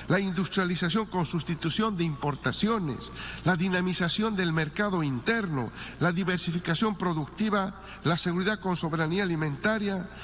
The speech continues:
la redistribución de los ingresos, la lucha contra la pobreza y las desigualdades. Es decir, un crecimiento económico con justicia social,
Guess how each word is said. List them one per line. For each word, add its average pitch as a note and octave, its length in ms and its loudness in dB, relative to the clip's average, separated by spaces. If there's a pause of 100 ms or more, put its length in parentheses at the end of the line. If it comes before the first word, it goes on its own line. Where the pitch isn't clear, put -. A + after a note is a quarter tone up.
(180)
la E3+ 200 2
redistribución F3 800 0
de F#3 80 -2
los D#3+ 200 -2
ingresos, F#3 580 -2 (280)
la E3+ 120 4
lucha G#3+ 300 0
contra D#3+ 320 0
la D#3 180 0
pobreza G3 520 0 (260)
y D#3 80 4
las C#3 180 0
desigualdades. A#2 920 -2 (1040)
Es G#3 180 4
decir, A3+ 440 -2 (720)
un A#3 140 2
crecimiento G3+ 640 0
económico G#3 640 0 (120)
con F3+ 160 2
justicia G3+ 520 0
social, C#3+ 540 0